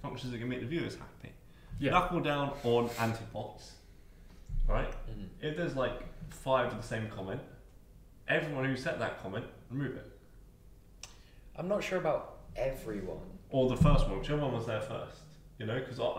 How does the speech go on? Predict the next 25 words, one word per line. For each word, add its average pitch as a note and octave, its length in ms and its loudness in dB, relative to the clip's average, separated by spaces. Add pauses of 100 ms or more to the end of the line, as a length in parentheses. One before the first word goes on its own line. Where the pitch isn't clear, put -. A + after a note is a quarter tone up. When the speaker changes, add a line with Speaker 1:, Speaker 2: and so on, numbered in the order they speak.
Speaker 1:
I'm D#3 100 4
sure D3 240 4
YouTube C3 440 4
can F#2+ 120 -10
see G2+ 320 -6 (260)
this F#2+ 140 -6
was G2 120 -2
an G2 100 0
hour F#2 260 0
ago, F#2+ 220 0
this F#2+ 140 -2
was F#2+ 100 -8
ten G2+ 240 -4
minutes F#2+ 280 -8
ago. - 140 -14 (1000)
Speaker 3:
Okay. - 260 -10
Speaker 1:
And G2+ 100 -2
then G#2 120 0
all A#2+ 300 8
these G#2 180 4
bots - 360 0
were G2+ 80 -2
nine G2+ 280 2
seconds F2+ 420 -4
ago. - 180 -10